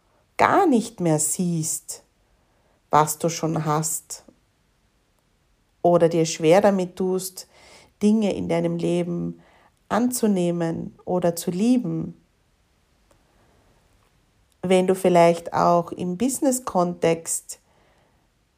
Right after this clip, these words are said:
überfordert bist von den Parolen, wachsen zu müssen und größer werden zu müssen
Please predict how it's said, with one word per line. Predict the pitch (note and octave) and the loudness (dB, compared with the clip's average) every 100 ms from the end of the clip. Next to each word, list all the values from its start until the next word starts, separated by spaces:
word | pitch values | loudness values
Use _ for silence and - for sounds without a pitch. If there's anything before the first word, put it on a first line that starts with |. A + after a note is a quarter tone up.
| _ | _
überfordert | A3 G#3 G#3 - F#3+ A#3 C#4 G#3+ - | 0 2 2 6 6 6 4 0 -2
bist | - G3 F#3+ - | -2 0 -2 -6
von | - - - F3+ F3+ F#3 F3+ F3+ _ _ _ _ _ _ _ - | -12 -6 2 2 2 0 -4 -8 _ _ _ _ _ _ _ -2
den | G3 G3 | 0 2
Parolen, | F#3+ F3 F3 G3+ A3+ A3+ F#3 G3+ - _ | 2 6 8 10 8 6 0 -4 -8 _
wachsen | F3 F3 A3 - - G#3+ F#3+ F#3 | 2 4 4 0 -2 -2 -4 -4
zu | - | -4
müssen | G3 G3 G3+ - F#3+ F3+ F3 | 0 2 2 -2 -4 -4 -4
und | - F3 F3 - | -4 -2 -2 -4
größer | - G3 A#3+ A#3+ G3+ | 0 4 4 2 0
werden | F3 E3+ F3+ F#3 | 0 0 0 -4
zu | F3 G3 | -6 -6
müssen | F#3 G3 G3 - E3 E3 | -4 -6 -6 -8 -8 -8